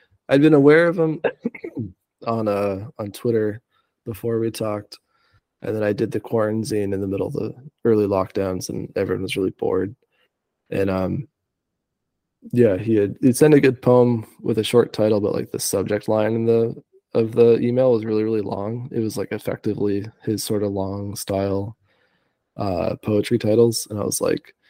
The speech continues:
"That should be the title of the, <laughs> of the poem." Uh, you know, and then that felt like sort of the start of a, like, our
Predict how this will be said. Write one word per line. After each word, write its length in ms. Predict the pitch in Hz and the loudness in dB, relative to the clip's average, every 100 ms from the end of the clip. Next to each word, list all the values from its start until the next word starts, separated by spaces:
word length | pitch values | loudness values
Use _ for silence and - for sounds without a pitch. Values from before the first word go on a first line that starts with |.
| _ _ _ _ _ | _ _ _ _ _
"That 180 | 113 135 | 2 2
should 140 | 123 | 2
be 60 | 113 | 0
the 80 | 113 | -2
title 500 | 101 95 90 - 123 | -2 0 0 -4 -6
of 200 | 104 - | -6 -4
the, 160 | 110 104 - - - | -4 -4 -6 -16 -2
<laughs> 40 | |
of 120 | 127 - - | -2 -2 -2
the 120 | 117 - - | -4 -2 2
poem." 280 | 127 113 107 - _ _ - - | 4 4 -2 -16 _ _ -20 -12
Uh, 340 | 107 107 98 104 _ _ | -8 -6 -8 -10 _ _
you 100 | 117 | -4
know, 180 | 92 - _ _ - | -4 -8 _ _ 2
and 120 | 127 | 6
then 100 | 135 | 8
that 300 | 156 175 - | 6 6 2
felt 220 | 156 139 | 6 6
like 220 | 123 110 _ - | 6 2 _ -8
sort 200 | - 117 | 0 0
of 60 | |
the 80 | 107 | 0
start 280 | - 107 98 | -4 -2 -2
of 120 | 95 | -2
a, 320 | 95 90 92 - _ _ | -4 -4 -8 -16 _ _
like, 240 | 139 113 - | -6 -6 -4
our 380 | 98 95 143 | -6 -4 -6